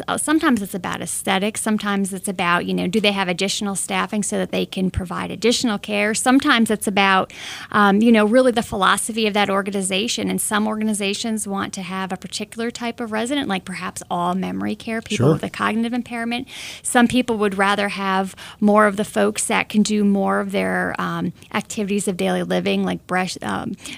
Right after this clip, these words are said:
Speaker 1: bathing, dressing, grooming, a little bit more independently. And others are willing to kind of walk along that person through the end of their journey and even allow hospice in.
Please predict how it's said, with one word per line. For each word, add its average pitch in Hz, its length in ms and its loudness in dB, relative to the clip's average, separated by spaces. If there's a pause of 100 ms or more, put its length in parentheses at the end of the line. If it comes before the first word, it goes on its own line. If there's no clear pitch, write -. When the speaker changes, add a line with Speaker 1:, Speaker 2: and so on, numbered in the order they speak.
Speaker 1:
bathing, 196 380 4
dressing, 190 340 0
grooming, 190 420 -2
a 202 80 0
little 196 140 0
bit 185 140 -2
more 185 160 -2
independently. 202 680 -2
And 233 120 0
others 320 360 2
are 247 220 0
willing 240 360 -2
to - 140 -6 (120)
kind - 0 - (140)
of 196 120 -6
walk 220 220 -2
along 214 300 -2
that - 160 -4
person 202 480 -4
through 220 240 -4
the 208 120 -2
end 202 160 0
of 196 80 -4
their 196 140 -4
journey 202 380 -2
and 208 320 -2
even 233 240 2
allow 208 240 2
hospice - 600 -2
in. - 220 -8